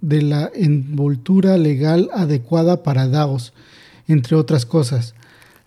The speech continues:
La nueva zona franca también servirá a todas las cadenas de empresas del espacio de activos virtuales, explicó Hebert, mientras que otras zonas francas solo pueden apoyar a segmentos de la industria, permitiendo actividades muy limitadas, señaló.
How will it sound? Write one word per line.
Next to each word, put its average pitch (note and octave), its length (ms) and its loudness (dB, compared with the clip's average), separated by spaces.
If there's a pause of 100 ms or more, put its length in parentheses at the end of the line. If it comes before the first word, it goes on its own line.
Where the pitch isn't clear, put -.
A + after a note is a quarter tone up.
La D#3+ 160 4
nueva F#3+ 320 6
zona F#3+ 340 4
franca E3+ 400 0
también D#3 360 2
servirá D#3 460 0
a D#3 60 0
todas F3 340 0
las D#3+ 200 -2
cadenas D#3 500 0
de D3+ 80 0
empresas C#3+ 500 -2
del C#3 160 0
espacio D#3 440 -4
de D3+ 80 0
activos C#3+ 420 -4
virtuales, D3+ 600 -2 (100)
explicó D3 640 -4
Hebert, C#3+ 420 -4 (600)
mientras D#3+ 400 4
que E3+ 160 4
otras F3+ 300 4
zonas F#3+ 340 2
francas F3 360 0
solo F3+ 320 2
pueden F3+ 280 4
apoyar D3+ 480 -2
a F#3+ 140 -4
segmentos D#3 560 -2
de E3 100 2
la D3 80 0
industria, C#3+ 560 0 (320)
permitiendo E3 520 4
actividades D#3+ 680 0
muy E3 120 0
limitadas, D#3 600 0
señaló. C#3 540 -4